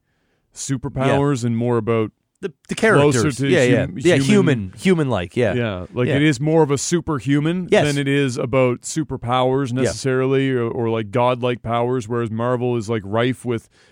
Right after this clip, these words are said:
Speaker 2: Oh, it's
Speaker 1: everyone
Speaker 2: just
Speaker 1: is
Speaker 2: gods.
Speaker 1: super powerful.
Speaker 2: Everyone's gods.
Speaker 1: Yeah.
Speaker 2: Yeah.
Speaker 1: Um,
Speaker 2: So that's
Speaker 1: so
Speaker 2: where I'm at. I didn't hate it. Um, but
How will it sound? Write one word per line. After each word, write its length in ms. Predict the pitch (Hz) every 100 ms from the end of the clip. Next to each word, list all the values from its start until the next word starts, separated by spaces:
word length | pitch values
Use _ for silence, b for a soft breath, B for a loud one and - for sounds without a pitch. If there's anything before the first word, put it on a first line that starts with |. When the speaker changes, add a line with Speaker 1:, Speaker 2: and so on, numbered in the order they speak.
| -
Speaker 2:
Oh, 80 | 123
it's 80 |
Speaker 1:
everyone 280 | 135 127 127
Speaker 2:
just 20 | 123
Speaker 1:
is 40 |
Speaker 2:
gods. 360 | 143 139 - 123
Speaker 1:
super 60 |
powerful. 160 | 113 117
Speaker 2:
Everyone's 220 | 127 127
gods. 520 | 104 127 117 85 - 120
Speaker 1:
Yeah. 200 | 113 92
Speaker 2:
Yeah. 180 | 110 95 -
Speaker 1:
Um, 600 | 107 104 98 95 92 87 -
Speaker 2:
So 120 | 165
that's 180 | 233 285
Speaker 1:
so 60 |
Speaker 2:
where 80 | 214
I'm 120 | 208 190
at. 200 | 180 185
I 100 | 160
didn't 180 | 202 180
hate 220 | 160 170
it. 140 | 180 - _ _
Um, 840 | 127 139 139 135 135 131 127 117 123 _ _ -
but 160 | 151